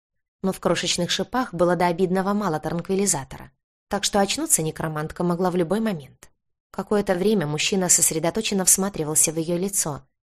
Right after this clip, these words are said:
заново изучая уже знакомые черты. Чуть вздернутый аккуратный носик, смешливые пухлые губы. Акеллар так часто целовал их во сне. И плавная линия подбородка, которую хотелось очертить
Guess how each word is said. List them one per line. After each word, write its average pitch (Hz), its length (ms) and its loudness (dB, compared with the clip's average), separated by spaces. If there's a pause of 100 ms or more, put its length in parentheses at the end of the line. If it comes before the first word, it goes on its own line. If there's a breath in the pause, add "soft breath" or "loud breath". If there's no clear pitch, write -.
заново 208 440 2
изучая 170 500 0
уже 151 200 -4
знакомые 156 500 -4
черты. 160 500 -8 (480)
Чуть 254 220 -2
вздернутый 180 580 0
аккуратный 160 440 -4
носик, 160 440 -2 (240)
смешливые 233 600 2
пухлые 156 420 -2
губы. 139 360 -10 (360)
Акеллар 180 480 0
так - 240 -8
часто 196 300 -2
целовал 156 440 -2
их 160 120 -10
во 175 80 -6
сне. 147 340 -2 (460)
И 214 80 -4
плавная 190 460 2
линия 180 280 2
подбородка, 165 640 -4
которую 160 380 -2
хотелось 165 500 -2
очертить 156 640 -6